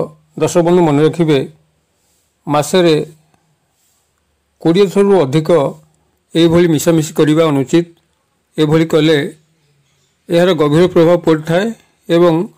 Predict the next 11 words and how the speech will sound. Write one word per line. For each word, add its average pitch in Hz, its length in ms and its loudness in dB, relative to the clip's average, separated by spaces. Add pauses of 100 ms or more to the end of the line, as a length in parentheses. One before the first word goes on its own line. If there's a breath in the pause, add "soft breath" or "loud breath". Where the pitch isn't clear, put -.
(180)
ଆମର 156 260 0 (1600)
ରୋଗାକ୍ରାନ୍ତ 165 480 0 (120)
ଅବସ୍ଥା 156 320 -2 (880)
ଆସିଯାଇଥାଏ। 131 680 -4 (1200)
ତେବେ 202 220 0 (1300)
ପ୍ରତ୍ୟେକ 175 340 -2 (100)
ଜିନିଷର 185 380 2 (500)
ପ୍ରତିକାର 170 440 0
ବ୍ୟବସ୍ଥା 165 460 0
ଅଛି। 147 280 -6 (1120)
ଯଦି 165 340 0